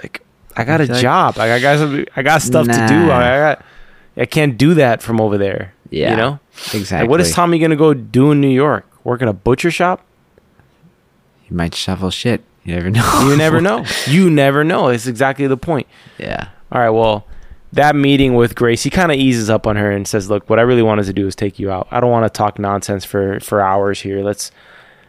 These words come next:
Speaker 1: I'm gonna go impress you." And he does impress her. He takes her to go see Charlie Chaplin.
Speaker 2: What did
Speaker 1: And,
Speaker 2: you
Speaker 1: uh,
Speaker 2: think about
Speaker 1: it's
Speaker 2: the
Speaker 1: pretty
Speaker 2: casting
Speaker 1: impressive.
Speaker 2: of Charlie Chaplin?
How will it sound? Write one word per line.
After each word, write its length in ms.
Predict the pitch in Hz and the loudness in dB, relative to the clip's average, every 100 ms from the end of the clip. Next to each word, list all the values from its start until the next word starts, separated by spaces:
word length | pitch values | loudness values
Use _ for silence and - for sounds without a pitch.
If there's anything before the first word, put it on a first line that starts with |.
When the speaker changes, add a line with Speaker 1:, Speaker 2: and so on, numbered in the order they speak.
| _ | _
Speaker 1:
I'm 80 | 117 | -2
gonna 140 | 120 110 | 0 2
go 300 | 110 104 107 | 2 2 0
impress 440 | 110 - 107 - | -2 0 -2 -2
you." 120 | 98 | -6
And 180 | 98 101 | -6 -8
he 240 | 101 117 123 | -4 -2 2
does 220 | 123 143 | 2 2
impress 340 | 139 127 139 - | 0 0 0 -2
her. 60 | 101 | -6
He 120 | 107 | -4
takes 240 | 127 123 | -4 -2
her 60 | 120 | -2
to 80 | 110 | 0
go 140 | 120 | 0
see 200 | - 117 | 0 -4
Charlie 340 | - 120 110 | 0 0 0
Chaplin. 540 | - 123 120 - 101 98 _ _ _ - | -2 -2 -2 -6 -10 -10 _ _ _ -12
Speaker 2:
What 300 | 107 107 113 | -6 -2 0
did 100 | 131 | 0
Speaker 1:
And, 100 | 151 | 0
Speaker 2:
you 60 | 151 | 0
Speaker 1:
uh, 20 | |
Speaker 2:
think 200 | 135 131 | -2 0
about 160 | 120 | 0
Speaker 1:
it's 80 | 120 | 0
Speaker 2:
the 60 | - | 0
Speaker 1:
pretty 160 | 170 | 0
Speaker 2:
casting 220 | 165 104 131 | 0 0 0
Speaker 1:
impressive. 120 | 90 | -2
Speaker 2:
of 80 | - | -4
Charlie 300 | 160 160 - | -6 -6 -6
Chaplin? 480 | - 156 - 78 | -8 -8 -8 -10